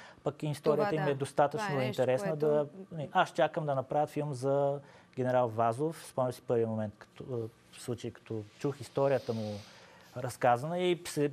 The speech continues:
Speaker 1: се трогнах как е получил, нали, поздрави от, а, противникови, там, генерали за неговия подвиг и въобще, а,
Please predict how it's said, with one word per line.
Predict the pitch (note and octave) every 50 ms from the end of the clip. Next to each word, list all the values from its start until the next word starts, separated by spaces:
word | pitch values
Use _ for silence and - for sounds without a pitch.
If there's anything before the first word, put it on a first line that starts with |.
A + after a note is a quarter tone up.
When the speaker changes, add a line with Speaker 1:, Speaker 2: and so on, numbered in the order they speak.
| C#3+
Speaker 1:
се | - - - C3
трогнах | - - C#3+ C#3+ C#3+ C3+ C#3 B2 G#2+ - - -
как | A#2+ A2+ - - -
е | B2 A#2+ A#2 A2 -
получил, | B2 A#2+ B2 A#2+ - C#3 B2+ A#2+ A#2+ A#2 A2+
нали, | A2+ A2+ A2+ A2+ A2+
поздрави | A2+ - B2 A#2 A2+ A2+ A2+ A2+ G#2+ A2
от, | A2 A2 G#2+ - - -
а, | A#2 A2
противникови, | - - - - - A#2 A2 A2+ A2+ - - A2 A2 A2 A2 G#2+ G#2 G#2 - - _ _ - - - - - - - - - -
там, | A2 A2
генерали | A2 G#2+ A2+ A2 G#2 G#2+ A2 A2 A2+ A#2 A2+ A#2+ A#2+ A#2+ A#2+ A#2+ A#2 A#2 A#2 -
за | B2+ A#2 G#2+ G#2 A2 A2 G#2+ G#2+ G#2+ G#2+ A2 A2+ - B2+ B2 A#2
неговия | A#2 A2+ A2 G#2+ G#2
подвиг | - - A#2+ A#2 B2 D#3+ E3+ E3 -
и | F#3 F#3+
въобще, | F3 E3+ - - G3+ G3 G3 F#3+ F#3 - - F3
а, | E3+ E3+ E3+ E3+